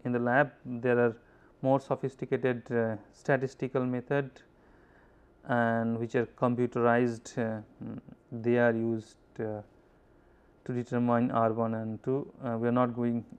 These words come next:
into detail of those methods, but essentially the concept or the principle of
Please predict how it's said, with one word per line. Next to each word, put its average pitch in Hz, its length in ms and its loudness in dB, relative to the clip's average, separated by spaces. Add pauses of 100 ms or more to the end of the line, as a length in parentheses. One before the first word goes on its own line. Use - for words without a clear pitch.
into 117 360 -8
detail 113 420 -4 (220)
of 110 260 -2 (300)
those 113 340 -6
methods, 135 500 -2 (500)
but 156 120 6
essentially 175 640 4 (300)
the 151 80 2
concept 165 760 2
or 143 140 4
the 139 80 2
principle 156 560 0
of 147 140 6